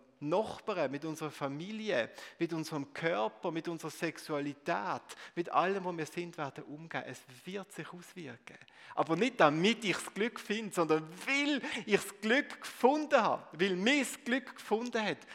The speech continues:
lebe ich anders. Nicht, um irgendwie einen Weg auf de-, auf dieser Seite weiterzulaufen.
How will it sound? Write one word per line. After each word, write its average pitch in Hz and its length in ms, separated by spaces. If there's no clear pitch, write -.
lebe 185 380
ich 165 160
anders. 147 480
Nicht, 185 240
um 175 140
irgendwie 202 560
einen 151 520
Weg 196 460
auf - 180
de-, 160 120
auf - 180
dieser 151 260
Seite 151 520
weiterzulaufen. 127 920